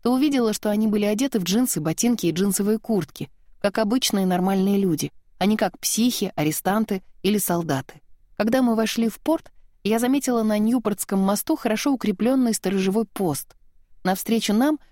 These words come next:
вышел небольшой патрульный катер. При виде меня молодой полицейский за штурвалом сильно удивился и быстро пропустил нас. Меня это порядком сбило с толку, и я хотела выяснить, в чем дело.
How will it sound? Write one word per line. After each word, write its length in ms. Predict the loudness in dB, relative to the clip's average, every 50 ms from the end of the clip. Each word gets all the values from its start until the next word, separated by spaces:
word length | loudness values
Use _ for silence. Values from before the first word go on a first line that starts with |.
| _ _ -4
вышел 340 | -2 0 0 0 0 0 0
небольшой 420 | 2 2 2 0 0 0 -2 -2
патрульный 440 | -2 -2 -2 0 0 2 2 0 0
катер. 420 | 0 -2 -2 -2 -2 -4 -8 -10 -12 _ _ _ _ _ _ -6
При 140 | -2 0 0
виде 180 | 2 2 2 2
меня 260 | 2 2 2 2 2
молодой 360 | 2 2 0 0 0 -2 -2
полицейский 560 | -2 -2 -2 -2 0 -2 -2 -2 -4 -6 -6
за 100 | -4 -4
штурвалом 540 | -4 -2 -2 -2 0 2 2 2 2 0 -2 -4 -8 -16 -8
сильно 280 | -2 0 0 2 2
удивился 640 | 2 2 0 0 0 0 0 -2 -2 -2 -4 -6 -6 -8 -14 -8 -4
и 60 | -4
быстро 380 | -2 0 0 0 0 -2 -4 -4
пропустил 560 | -4 -4 -4 -2 -2 -4 -2 -2 -2 -2 -2
нас. 280 | -2 -4 -4 -6 -10 -12 _ -20 -20 -20 -20 _ _ _ _ _ -14 -6 -2
Меня 220 | 0 2 2 2
это 120 | 2 0 -2
порядком 440 | -2 0 0 0 -2 -2 -2 -2
сбило 320 | -2 0 -2 0 0 0 -2
с 100 | -2 -4
толку, 500 | -4 -2 -2 -2 -2 -6 -8 -16 -20 -20 -20 -20 -20 -20 -14 _ -2
и 80 | 0
я 120 | 0 2 2
хотела 320 | 0 0 0 0 2 2
выяснить, 480 | 2 2 2 0 0 0 -2 -2 -4 -4
в 60 | -4
чем 240 | -2 0 2 2 2
дело. 360 | 2 2 2 0 -2 -6